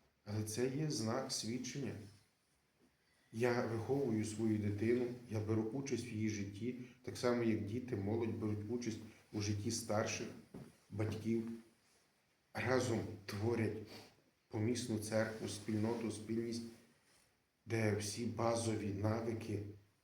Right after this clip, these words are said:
людяності, синівства, дочерства, батьківства,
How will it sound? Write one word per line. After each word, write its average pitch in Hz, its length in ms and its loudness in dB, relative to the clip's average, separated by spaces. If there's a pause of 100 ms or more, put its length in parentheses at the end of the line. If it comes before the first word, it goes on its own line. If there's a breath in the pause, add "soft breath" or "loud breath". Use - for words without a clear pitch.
людяності, 104 880 0 (440)
синівства, 107 720 0
дочерства, 104 600 0
батьківства, 104 800 -4